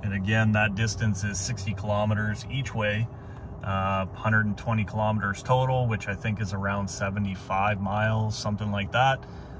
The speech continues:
Had no issues getting to or from work. Uh, when I got to work, I checked my Ford app, the Ford Pass app, and basically it just said, "Stop your vehicle as soon as possible, shift to park, switch your vehicle off,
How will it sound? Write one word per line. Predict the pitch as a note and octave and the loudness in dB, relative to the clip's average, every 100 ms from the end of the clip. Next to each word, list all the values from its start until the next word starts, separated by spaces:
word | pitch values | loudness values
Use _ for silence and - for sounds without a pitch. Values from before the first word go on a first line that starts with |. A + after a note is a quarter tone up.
| - | 4
Had | B2 B2+ | 6 6
no | B2 | 4
issues | A#2 A#2+ - A#2 G#2+ | 4 0 2 0 2
getting | A#2 G#2+ G2+ | 0 -2 -4
to | - A#2 | -2 -2
or | G#2 | -2
from | - A2+ G#2 G2+ | -2 0 2 2
work. | A2+ B2 - - - - - - | 4 2 2 -8 -14 -14 -14 -8
Uh, | F#2+ F#2+ G2 F#2+ | -4 0 2 2
when | G2 G#2 | 2 2
I | G#2 | 6
got | G2 - | 6 6
to | |
work, | G#2+ A2+ A2+ - - - | 0 2 2 0 -10 -2
I | G#2 G2+ G#2 | 2 2 0
checked | - A#2+ A2+ | 0 0 2
my | A2 G2+ | -2 -2
Ford | - B2+ A#2+ A#2+ G#2+ - - A#2 | -2 0 2 2 0 -4 -8 2
app, | B2+ D#3 - - - - - - - | 4 4 2 -12 -14 -14 -14 -14 -6
the | |
Ford | - A#2+ A2+ G#2 | -4 0 0 2
Pass | - C3 B2 - | 4 4 2 0
app, | A#2+ B2 B2+ - - - - | 2 2 2 -8 -14 -14 -8
and | A2 A2 | -2 2
basically | A2 B2 B2 A2+ A2+ | 4 4 2 2 2
it | G2+ | 2
just | A2+ - | 0 2
said, | A2+ G#2+ F#2+ | 0 0 0
"Stop | - C#3 D3 | 2 4 4
your | C3+ | 2
vehicle | A#2 B2+ A#2+ B2+ A2+ | 2 2 0 -2 -4
as | - | -4
soon | C3 | 0
as | A#2 - | 0 0
possible, | C3 C#3 C3+ C#3+ C#3+ C#3+ - - | 2 2 2 -2 -2 -2 -6 -12
shift | - - A2+ - | -6 -4 -4 -4
to | F#2+ | -6
park, | - D3+ D#3+ - - - - - | 6 6 6 -4 -14 -14 -14 -12
switch | - A#2+ G#2+ | -4 -2 0
your | A2+ | -2
vehicle | G2 A2+ G#2+ A2+ - | 0 0 0 -4 2
off, | B2 C3+ C3 - | 6 6 4 -4